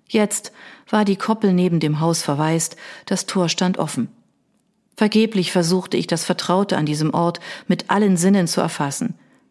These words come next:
Nichts hatte mir mehr Geborgenheit geschenkt als die Gerüche und Geräusche, die auf der Ranch zugegen gewesen waren.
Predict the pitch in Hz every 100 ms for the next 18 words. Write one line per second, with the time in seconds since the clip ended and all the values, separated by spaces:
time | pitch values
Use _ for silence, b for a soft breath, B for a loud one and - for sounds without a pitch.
0 | _ _ 196 196 - - 165 151 143 143
1 | 156 175 160 147 160 170 160 156 151 -
2 | 170 170 B B B 202 202 - 190 185
3 | 202 220 208 175 165 175 160 196 208 160
4 | 156 139 - 147 160 170 - - 151 175
5 | 151 143 143 139 139 135 135